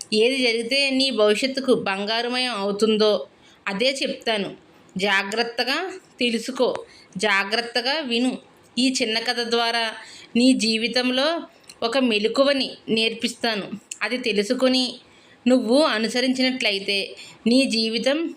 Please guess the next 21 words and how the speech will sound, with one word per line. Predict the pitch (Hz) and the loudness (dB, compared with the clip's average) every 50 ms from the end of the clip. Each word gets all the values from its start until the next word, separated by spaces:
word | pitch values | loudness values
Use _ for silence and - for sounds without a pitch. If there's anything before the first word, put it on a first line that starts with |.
| - - 196 | -8 -6 -4
బంగారుమయం | 190 196 196 208 202 226 240 254 254 269 262 262 269 302 311 | -4 -4 -4 -4 -2 0 0 0 0 0 0 0 0 -2 -2
అవుతుంది. | 277 226 208 208 196 233 226 226 202 175 - - - - - - - - - - | -2 -4 -4 -2 0 2 2 2 2 0 -4 -8 -14 -20 -20 -20 -20 -10 -6 -4
అమావాస్యలోపు | 202 202 214 226 233 240 247 262 262 262 - - 277 262 262 262 262 262 262 254 254 247 220 - - - - - - - - - | -2 -2 0 -2 -2 0 0 -2 -2 -2 -4 -2 0 2 2 2 2 2 4 6 6 6 6 2 -4 -12 -20 -20 -20 -6 0 2
నువ్వు | 240 247 220 240 | 2 4 4 4
ఇది | 262 262 254 247 247 - 233 | 4 4 2 0 0 -2 -2
చేసినట్లయితే | 214 214 208 240 247 262 254 254 262 240 233 233 240 254 294 320 330 285 262 - - | -2 -2 -2 -4 -4 -2 -2 0 0 -2 0 0 0 0 2 0 0 -4 -6 -2 0
నీ | 240 262 262 | 2 2 2
దరిద్రాలన్నీ | - 214 202 202 202 196 185 226 247 262 262 247 226 226 226 240 262 269 | 2 2 0 0 0 0 0 0 2 2 0 -2 -4 -4 -4 -4 -4 -2
కూడా | 262 269 240 240 233 233 233 214 208 - - - - - - - _ - | 0 2 2 2 2 0 -2 -4 -6 -12 -16 -20 -20 -20 -20 -10 _ -2
పటాపంచలైపోయి | 208 208 208 233 233 247 254 254 254 254 254 247 247 247 247 247 233 233 233 233 233 226 - - - 202 | 0 0 0 0 0 0 0 -2 -2 0 0 0 0 0 0 0 2 2 2 2 2 0 -2 -4 -4 -2
నీ | 196 220 240 254 262 | 0 2 4 4 4
జీవితంలో | 254 196 214 220 226 233 240 247 254 247 247 254 277 320 339 330 330 - _ - - - - - - | 4 2 2 2 2 0 0 0 -2 -2 0 0 0 0 0 -2 -8 -14 _ -20 -20 -20 -16 -8 -4
అదృష్టమనే | 202 202 190 196 240 254 262 262 277 269 262 262 285 320 339 330 - | -4 -4 -2 -2 -2 -2 -2 -2 -2 -2 0 0 0 -2 -4 -2 2
తొలి | 262 233 233 247 | 2 2 4 2
అడుగు | 247 247 294 277 285 | 2 0 0 0 0
వేస్తావు" | 254 226 220 226 - - 233 214 185 151 - - - - - - - - 240 | 0 0 0 -2 -4 -4 -4 -2 -2 -4 -6 -10 -16 -20 -20 -20 -10 -6 -2
అని | 254 269 | -2 0
గుర్తించుకో | 233 220 226 226 - 254 247 240 254 262 262 269 254 | 0 0 0 0 2 2 2 2 2 2 2 2 2
బిడ్డ. | 240 240 208 202 202 214 208 202 202 202 196 - - _ - - - | 0 -2 -2 -2 -2 -2 -2 -2 -4 -6 -8 -10 -12 _ -20 -8 -4
ఒక | 220 233 226 262 | -2 0 2 2
ఊరిలో | 254 226 220 226 233 240 240 254 254 294 311 330 | 2 2 2 0 0 2 2 2 0 0 -2 -2